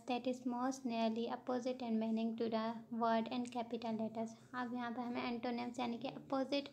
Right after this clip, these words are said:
वर्ड बताने, वर्ड अपोजिट होते हैं ना वैसे। तो सुपर, सुपरमेसी, ठीक है फ्रेंड्स, तो सुपरमेसी का हमें अपोजिट बताना है कि क्या होगा, Excellency,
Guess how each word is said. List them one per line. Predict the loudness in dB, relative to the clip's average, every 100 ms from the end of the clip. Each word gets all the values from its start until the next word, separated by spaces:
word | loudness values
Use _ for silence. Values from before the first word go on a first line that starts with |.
| -14 -16 -16 -6
वर्ड | 0 4 4 2
बताने, | -2 0 0 2 2
वर्ड | 2 2
अपोजिट | 0 -2 -4 -4
होते | -4 -4
हैं | -2
ना | 0
वैसे। | 0 -2 -10 -12 -16 -20 -20 -18 2
तो | 4 6 4 4
सुपर, | 4 2 4 4 4 0 -6 -18 -20 -20 -20 -20 -20 -20 -20 -20 -20 -8
सुपरमेसी, | -4 -2 4 6 6 4 2 2 2 0 -6 -10
ठीक | -8 -4
है |
फ्रेंड्स, | -2 0 2 2 0 -14 -20 -20 -6
तो | 0 2 2
सुपरमेसी | 0 -4 0 6 8 8 4 0 -2
का | 0 2
हमें | 4 4
अपोजिट | 2 2 6 6 4 2 2
बताना | 4 4 6
है | 4 2
कि | 0 -2 -2
क्या | 0 2 2 0
होगा, | -2 0 -2 -4 -10 -20 -20 -20 -20 -20 -20 -20 -20 -2
Excellency, | 0 0 2 4 6 4 2 0